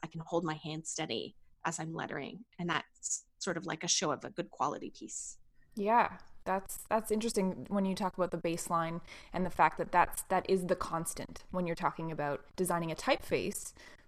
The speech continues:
Speaker 2: but, or using a typeface, but when you're talking about hand lettering,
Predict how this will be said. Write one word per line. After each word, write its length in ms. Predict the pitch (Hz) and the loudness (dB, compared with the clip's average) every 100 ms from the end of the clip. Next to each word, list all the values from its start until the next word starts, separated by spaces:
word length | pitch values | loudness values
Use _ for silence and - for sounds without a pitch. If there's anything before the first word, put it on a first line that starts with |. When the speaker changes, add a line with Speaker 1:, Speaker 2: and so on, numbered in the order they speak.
| - - | -20 0
Speaker 2:
but, 560 | - 170 170 - - - - | 6 6 6 -2 -8 -10 -2
or 140 | 170 | 0
using 380 | 170 226 196 151 | 4 2 2 -2
a 20 | |
typeface, 680 | - 160 - 165 214 - - - - | -2 -4 0 0 0 0 -2 -4 4
but 240 | 180 160 - - | 4 4 -2 -10
when 500 | 180 185 175 175 165 | -4 -2 0 -2 -4
you're 120 | - 175 | -4 -2
talking 320 | 175 160 170 | -2 -4 -4
about 220 | 160 151 | -2 -4
hand 240 | 170 160 | -6 -4
lettering, 460 | 175 202 185 165 165 | 4 6 6 2 -4